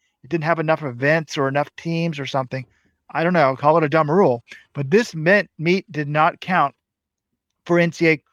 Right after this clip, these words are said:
qualifying purposes. You will not see Nur's time on the T F R S list. So this was nothing. He did the exact same thing that Lawi Lang did. He ran fast in a pro meet that did not count,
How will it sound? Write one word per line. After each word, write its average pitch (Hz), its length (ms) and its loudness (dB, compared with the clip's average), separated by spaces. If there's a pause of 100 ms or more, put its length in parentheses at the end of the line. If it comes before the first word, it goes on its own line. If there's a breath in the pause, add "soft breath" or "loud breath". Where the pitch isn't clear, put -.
(120)
qualifying 151 380 0
purposes. 123 440 -12
You 147 120 -2
will 156 80 0
not 170 200 0
see 214 120 -6
Nur's 165 300 -2
time 143 340 0 (100)
on 151 160 -2
the 147 80 -4
T 147 180 -2
F 139 140 -4
R 139 320 -2
S 135 380 -8 (580)
list. - 420 -2 (380)
So 131 420 2 (200)
this 170 140 -4
was 180 140 -4
nothing. 185 440 2
He 175 120 2
did 196 160 0
the 196 80 4
exact 170 360 2
same 190 240 -4
thing 143 360 -2 (280)
that 156 140 -2
Lawi 151 300 2
Lang 196 360 0
did. 117 220 -4 (240)
He 160 140 -2
ran 165 340 0
fast 143 540 2
in 143 80 -4
a 127 80 -6
pro 170 300 4
meet 139 280 0 (180)
that 135 100 -14
did 143 100 -4
not 143 180 0
count, 139 220 -2